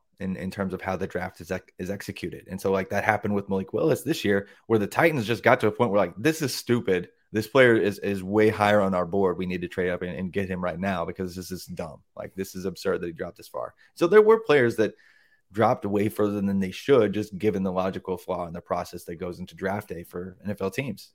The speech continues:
and, uh, cap, cap structure decisions and with, with different posi-, like, different rounds and, uh, a number of things.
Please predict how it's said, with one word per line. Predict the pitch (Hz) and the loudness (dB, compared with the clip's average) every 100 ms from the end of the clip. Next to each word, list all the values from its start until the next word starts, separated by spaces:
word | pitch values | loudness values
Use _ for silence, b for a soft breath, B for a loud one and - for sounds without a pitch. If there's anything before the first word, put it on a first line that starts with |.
| - | -10
and, | 92 90 90 - - - | -8 -8 -10 -14 -18 -14
uh, | 78 | -14
cap, | - 104 107 - | -10 -10 -10 -10
cap | - 110 - | -6 -6 -2
structure | 113 104 120 104 | 0 0 0 -4
decisions | 98 101 104 98 101 98 82 | -4 -2 0 2 0 0 -4
and | 82 90 | -12 -10
with, | 90 - | -10 -10
with | 87 | -14
different | 98 92 85 | -14 -16 -12
posi-, | 95 101 - | -6 -6 -6
like, | 85 - | -12 -10
different | 104 - 80 | -10 -10 -6
rounds | 104 98 98 95 | -4 -2 -2 -6
and, | 85 - b b b b b b | -12 -20 b b b b b b
uh, | 82 | -8
a | 95 | 2
number | 143 180 | 4 4
of | - | 2
things. | 92 80 - | -2 -12 -18